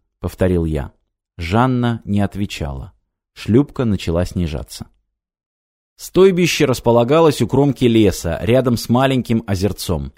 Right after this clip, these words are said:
Сотни примитивных хижин, точнее, даже просто шалашей, несколько костров.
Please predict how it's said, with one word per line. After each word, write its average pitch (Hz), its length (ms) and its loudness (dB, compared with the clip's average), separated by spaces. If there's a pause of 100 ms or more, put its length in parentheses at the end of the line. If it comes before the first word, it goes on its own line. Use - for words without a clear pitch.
(260)
Сотни 151 540 2
примитивных 120 640 2
хижин, 135 680 0
точнее, 131 720 -2
даже 113 260 2
просто 120 380 -2
шалашей, 117 640 -2 (300)
несколько 135 500 2
костров. - 640 -4